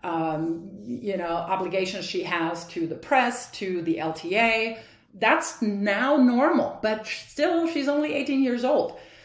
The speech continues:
So even without all the additional pressure from media, from the fans, this is a pretty daunting thing, making that transition from smaller tournaments to bigger tournaments, and now doing all of this with being the U S Open champion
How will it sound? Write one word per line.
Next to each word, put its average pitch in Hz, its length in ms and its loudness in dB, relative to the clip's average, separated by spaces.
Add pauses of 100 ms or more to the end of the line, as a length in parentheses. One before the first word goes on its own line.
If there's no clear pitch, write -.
So 220 300 -2
even 370 340 2
without 247 720 0
all 240 280 4
the 254 120 0
additional 233 480 -4
pressure 190 540 -2 (380)
from 180 240 -4
media, 277 440 4
from 175 220 -6
the 156 100 -2
fans, 247 640 2 (1040)
this 214 340 2
is 311 120 -2
a 262 40 -2
pretty 247 300 0
daunting 214 480 0
thing, 175 300 -4
making 233 300 2
that 220 200 2
transition 190 600 -4
from 160 200 -8
smaller 202 420 -2
tournaments 185 420 -8
to - 80 -10
bigger 170 260 -4
tournaments, 156 440 -8
and 156 140 -6
now 202 340 -2
doing 247 300 -2
all 185 300 -2
of - 140 -4
this 170 340 -4
with 170 220 -12
being 247 280 2
the 220 160 -2
U 208 120 0
S 202 120 -4
Open 180 300 -4
champion 196 540 -6